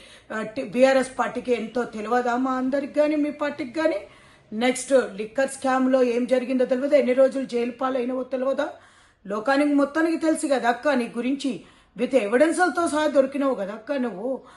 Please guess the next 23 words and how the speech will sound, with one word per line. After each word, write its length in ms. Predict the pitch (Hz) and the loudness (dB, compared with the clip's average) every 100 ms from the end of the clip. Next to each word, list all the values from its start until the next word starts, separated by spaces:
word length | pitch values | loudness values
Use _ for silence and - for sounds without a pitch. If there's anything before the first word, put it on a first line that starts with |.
| - - - | -20 -10 -6
అట్లాంటిది 800 | 233 - 302 302 294 294 285 294 | -6 -2 -2 -2 -2 -2 -4 -2
ఒక 260 | 277 262 | -4 -2
నీ 340 | 269 233 240 269 | -2 -2 -2 -4
క్యాస్ట్ 560 | - 208 226 269 - | -6 -6 -4 -4 0
ఏంది, 460 | 269 220 180 190 208 | 0 0 -6 -8 -4
నువ్వు 240 | 240 208 | -4 -6
బీసీల 380 | 190 254 320 294 | -4 -4 0 0
గురించి 380 | 262 254 - 262 | 0 -2 -6 -6
మాట్లాడుతున్నావు 600 | 214 185 220 208 220 202 | -6 -8 -10 -10 -10 -12
అక్క? 200 | 180 226 247 - - - - - | -12 -10 -12 -12 -20 -20 -8 0
నువ్వు 160 | 277 214 | 0 2
బీసీల 480 | 247 277 320 320 320 | 0 0 2 2 2
గురించి 320 | 320 320 311 | 0 0 0
నువ్వు 140 | 277 269 | 2 2
మాట్లాడుతున్నావు 1000 | 220 202 226 269 269 269 269 254 240 240 | 2 -2 0 2 2 2 0 0 0 0
అన్నప్పుడు 680 | 208 196 196 214 202 302 - - - 233 | -2 -6 -10 -8 -4 -4 -6 -16 -10 0
నీ 160 | 285 | 0
తండ్రి 420 | 285 254 233 254 311 | 0 -2 -2 -2 0
పక్కన 460 | - 320 302 254 | 0 0 0 0
ఏ 340 | 233 269 233 254 | 2 2 4 2
బీసీనన్నా 680 | 247 247 - 311 311 311 | 2 -2 0 0 2 0
కూర్చోబెట్టుకున్నారా 960 | 311 269 269 294 285 277 - 277 262 247 | -2 -4 0 2 2 0 -2 -2 2 2
అక్క? 400 | 302 - 311 | 0 -2 -4